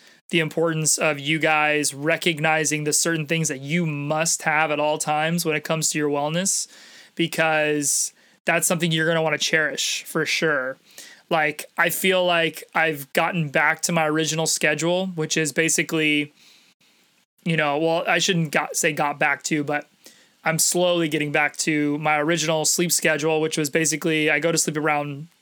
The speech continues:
midnight to one o'clock in the morning.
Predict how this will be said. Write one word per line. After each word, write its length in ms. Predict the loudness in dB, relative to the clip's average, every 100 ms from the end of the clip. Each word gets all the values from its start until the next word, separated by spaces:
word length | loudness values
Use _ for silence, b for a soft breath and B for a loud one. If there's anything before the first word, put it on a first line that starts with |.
| _ _ _
midnight 720 | -8 0 2 2 2 2 0
to 120 | -2 -2
one 180 | 0
o'clock 340 | 0 0 0 0
in 60 |
the 60 | -2
morning. 540 | 0 2 2 0 -2